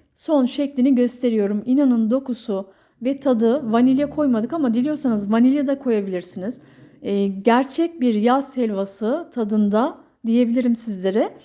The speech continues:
Hem de evde böyle işte yaz helvaları biliyorsunuz bir hayli de aslında pahalı oluyor. Evde çok ucuz, e,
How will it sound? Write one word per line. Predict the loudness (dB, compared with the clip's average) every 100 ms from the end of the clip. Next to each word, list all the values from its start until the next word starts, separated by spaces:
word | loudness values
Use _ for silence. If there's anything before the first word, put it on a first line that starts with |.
| _ _ _ _
Hem | -2 2
de | 2
evde | 2 2 2 0 2
böyle | 2 2
işte | -2 -2
yaz | -2 0 -2 -2 -2
helvaları | 0 0 0 0
biliyorsunuz | 0 -2 -2 -8 -2
bir | -2
hayli | 0 0 0
de |
aslında | 0 0 0 0
pahalı | 2 2 2
oluyor. | 2 2 0 -2 -12 _ _ -4
Evde | -2 0 0 0 0
çok | -2 -4 -4 -16 -6
ucuz, | -2 0 -2 -6 -10
e, | -4